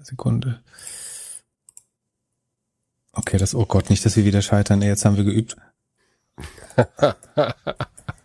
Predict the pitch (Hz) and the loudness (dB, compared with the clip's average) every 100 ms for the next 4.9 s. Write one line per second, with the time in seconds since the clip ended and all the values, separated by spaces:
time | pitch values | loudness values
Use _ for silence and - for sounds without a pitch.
0 | _ _ - _ _ - _ _ _ _ | _ _ -14 _ _ -20 _ _ _ _
1 | _ _ _ _ _ _ _ - 139 - | _ _ _ _ _ _ _ -2 0 0
2 | - - _ - _ _ _ _ _ _ | -6 -12 _ -20 _ _ _ _ _ _
3 | _ _ _ _ _ _ - - 104 - | _ _ _ _ _ _ -2 0 0 -2
4 | _ _ - 117 117 110 113 107 98 | _ _ 2 4 4 2 2 0 0